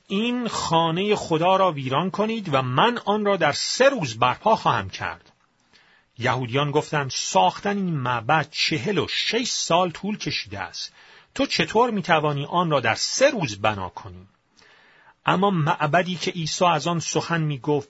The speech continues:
بدن خودش بود. پس از رستاخیز او از مردگان، شاگردانش به یاد آوردند که این را گفته بود و به کتاب مقدس و سخنان عیسی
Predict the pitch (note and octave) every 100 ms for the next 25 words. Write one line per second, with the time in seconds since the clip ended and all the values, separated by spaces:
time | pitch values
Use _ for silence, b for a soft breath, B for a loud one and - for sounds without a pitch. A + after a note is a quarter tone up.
0 | - B2+ C3+ C#3+ C3 - A2+ F#2+ - F2+
1 | D#2+ D#2+ _ b b b b b _ D#3
2 | D3+ F#3 D3+ D#3+ E3 - F3+ F3 - G3+
3 | F3 F#3 F#3 E3+ D#3+ E3+ C#3+ A2+ G#2+ F#2+
4 | F2 B B - - D#3+ D#3+ E3 D#3+ E3+
5 | F3 D#3 - C#3+ D3 D#3+ D#3+ B2+ A#2 A2
6 | G#2 G#2 G2 B B B - - G3+ F3
7 | E3 D3 C#3 - D3+ B2 A#2 G#2 A#2+ A#2
8 | - - D3 F#3+ G3 F#3 E3+ D#3+ D#3 -
9 | D#3 C#3 - C#3 C3 - D3+ - D3+ D#3+
10 | E3+ E3 D3+ C#3+ - - C3+ B2+ A2